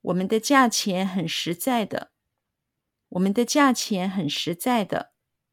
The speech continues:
我们的价钱很实在的。我多看看几双。我多看看几双。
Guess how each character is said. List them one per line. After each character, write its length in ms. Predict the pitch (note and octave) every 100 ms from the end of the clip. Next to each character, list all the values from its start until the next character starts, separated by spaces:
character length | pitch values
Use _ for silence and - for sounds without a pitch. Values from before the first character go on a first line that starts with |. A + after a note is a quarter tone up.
| _ _ _
我 80 | -
们 140 | F3 G3
的 140 | A3
价 260 | - C#4 A#3+
钱 340 | - G3 F#3
很 200 | F3+ -
实 260 | - - E3
在 320 | - B3 F#3+
的。 280 | - - _ _ _ _ _ _ _ _ _ _ _ _ _ _ _ _ _ _ _ _ _ _ _ _ _ _ _ _ -
我 180 | E3+
多 200 | - B3
看 240 | C4+ D4+ C#4+
看 220 | C#4 A3
几 220 | - -
双。 560 | - B3 A3+ A#3+ B3 B3 _ _ _ _ _ _ _ _ _ _ _ _ _ _ _ _ _ _ _ _ _ _ _ _ _ _ _ _ _ _ _ _ _ _ _ -
我 160 | E3+
多 220 | - B3
看 240 | C4+ D#4 C4+
看 220 | C#4 A3+
几 240 | G3 -
双。 580 | A#3+ - A#3 A#3 A#3 A#3+